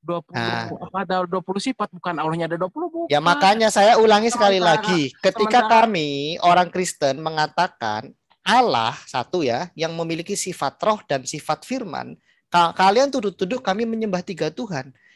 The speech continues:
Speaker 2: Ketika kalian mengatakan sifat Allah Anda ada dua puluh, kenapa kami nggak bisa menuduh kalian punya dua puluh Tuhan?
Speaker 1: Ya, yang menuduh di sini siapa? Saya, saya cuma kan bertanya. Menurut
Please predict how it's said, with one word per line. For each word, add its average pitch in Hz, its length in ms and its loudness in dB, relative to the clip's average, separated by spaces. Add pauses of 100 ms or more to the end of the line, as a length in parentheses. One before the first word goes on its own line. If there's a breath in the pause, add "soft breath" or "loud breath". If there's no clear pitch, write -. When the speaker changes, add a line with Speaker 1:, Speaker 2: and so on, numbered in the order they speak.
(160 soft breath)
Speaker 2:
Ketika 240 400 -4
kalian 226 320 2
mengatakan 220 880 -4 (240)
sifat 196 400 -4
Allah 190 320 0
Anda 214 400 0
ada 147 160 -2
dua 135 320 -4
puluh, 233 160 -2
kenapa 180 320 -4
kami 180 320 -4
nggak 160 240 -4
bisa 151 240 -6
menuduh 165 560 -6
kalian 160 240 -4
punya 170 160 -10
dua 147 160 -2
puluh 160 160 -6
Tuhan? 156 400 -8
Speaker 1:
Ya, 185 240 -8
yang 180 240 -4
menuduh 180 400 -8
di 175 160 -10
sini 196 160 -8
siapa? 165 480 -8
Saya, 160 240 -8
saya 214 160 -8
cuma 165 320 -8
kan 196 80 -8
bertanya. 117 880 -10
Menurut 156 240 -4